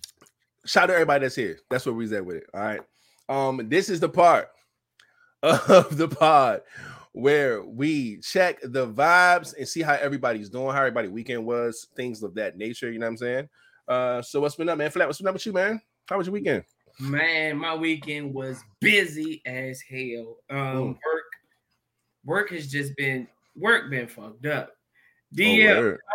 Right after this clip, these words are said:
Speaker 2: come back, man. I wish you could bring your ass back. But yeah, man, it's been,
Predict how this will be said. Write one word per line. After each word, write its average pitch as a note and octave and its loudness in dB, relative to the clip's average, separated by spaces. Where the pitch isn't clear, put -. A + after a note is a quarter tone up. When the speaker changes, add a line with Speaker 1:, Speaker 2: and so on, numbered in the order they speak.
Speaker 2:
come C3 -4
back, F3 8
man. C3+ -4
I F3+ 2
wish F#3 -4
you F3+ -4
could C#3 -4
bring F#3 0
your F3 0
ass B2+ -4
back. B2 -8
But C3 -8
yeah, E3+ 2
man, C3+ -8
it's G3 -4
been, B2+ -12